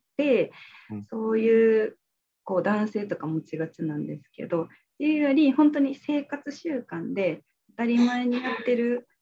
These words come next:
Speaker 1: 自分のケアとして、毎日やってることをちょっぴりしっかり意識しましょうみたいなとこから、すごく小、小ステップというか、
Speaker 2: はい。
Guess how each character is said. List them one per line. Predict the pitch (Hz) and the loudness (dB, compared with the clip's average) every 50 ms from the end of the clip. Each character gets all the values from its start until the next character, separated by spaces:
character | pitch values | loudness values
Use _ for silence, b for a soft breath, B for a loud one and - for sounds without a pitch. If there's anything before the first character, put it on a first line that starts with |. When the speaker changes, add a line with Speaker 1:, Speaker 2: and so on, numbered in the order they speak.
| _ _ - | _ _ -12
Speaker 1:
自 | 214 214 | -8 -4
分 | 220 220 226 226 | -2 0 0 0
の | 220 | 0
ケ | 220 - - 247 240 | -2 -6 -8 -6 -6
ア | 214 196 | -4 -6
と | 196 - - 165 | -6 -8 -10 -12
し | 156 - _ - | -12 -14 _ -8
て、 | 165 156 151 156 - 175 | -6 -4 -4 -4 -6 -6
毎 | 190 190 196 214 220 | -4 -2 2 4 6
日 | 254 311 302 - - 202 | 6 4 4 2 -4 -6
や | 190 185 | -6 -6
っ | 185 _ | -8 _
て | - 185 | -8 -8
る | 185 175 180 | -6 -6 -8
こ | - 180 | -10 -12
と | 180 - - 190 | -12 -10 -8 -8
を | 185 | -8
ち | - - 233 | -6 -4 -4
ょ | |
っ | 233 - - - | -4 -4 -6 -6
ぴ | 269 240 | -2 0
り | 240 226 | 0 -2
し | - - - - | -2 -6 -14 -8
っ | |
か | - 277 262 | -4 -4 -2
り | 214 202 | -2 -2
意 | 202 | -4
識 | - - 170 - - 160 | -6 -8 -12 -10 -12 -12
し | - 151 | -12 -10
ま | 151 151 147 | -10 -10 -10
し | 143 - 175 | -10 -10 -8
ょ | 160 151 | -6 -6
う | |
み | 147 147 151 | -6 -6 -8
た | - 147 | -8 -8
い | 151 | -8
な | 151 | -8
と | - 151 151 | -8 -10 -12
こ | - - | -12 -12
か | - - | -12 -10
ら、 | - - - - B B B B B - - - | -10 -10 -12 -14 B B B B B -10 -6 -4
す | 269 | -4
ご | 285 277 | -2 -2
く | - 208 | -2 -4
小、 | - - - 240 240 240 - | -6 -6 -4 -4 -4 -4 -4
小 | - 247 226 233 226 | -2 0 2 2 0
ス | - - | 0 -2
テ | - 214 | -2 -2
ッ | 214 - _ | -2 -4 _
プ | - - | -14 -14
と | - - | -12 -10
い | - - - | -10 -10 -12
う | - | -14
か、 | _ _ - - _ _ _ _ _ _ | _ _ -20 -20 _ _ _ _ _ _
Speaker 2:
は | - 104 98 95 92 92 | -6 -4 -4 -4 -4 -6
い。 | - - | -10 -12